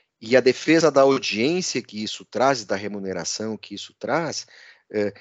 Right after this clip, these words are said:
tornou essas plataformas que de início tinham,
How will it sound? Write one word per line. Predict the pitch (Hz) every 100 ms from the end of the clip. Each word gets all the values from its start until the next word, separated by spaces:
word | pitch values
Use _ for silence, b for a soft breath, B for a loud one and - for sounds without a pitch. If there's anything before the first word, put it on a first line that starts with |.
| b b _ _ -
tornou | 180 156 214
essas | 233 196
plataformas | - 160 135 - 131 120 104 95 -
que | 151
de | 147 156
início | 143 180 165 127 104 B B -
tinham, | - 202 180 151 113